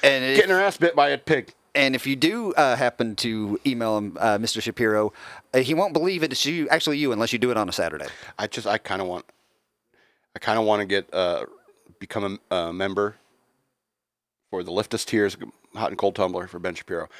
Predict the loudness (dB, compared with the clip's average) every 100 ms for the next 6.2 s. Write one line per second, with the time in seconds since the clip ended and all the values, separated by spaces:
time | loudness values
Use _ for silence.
0 | -8 -2 2 4 6 4 2 2 2 2
1 | 0 0 -6 -4 -4 -4 -4 -4 -6 -12
2 | -10 -6 -6 -6 -12 -16 -16 _ _ _
3 | -20 _ -14 -8 -6 -4 -2 -2 -4 -4
4 | -4 -4 -6 -8 -10 -6 -6 -6 -6 -4
5 | -4 -2 -4 -4 -10 -10 -8 -8 -8 -6
6 | -6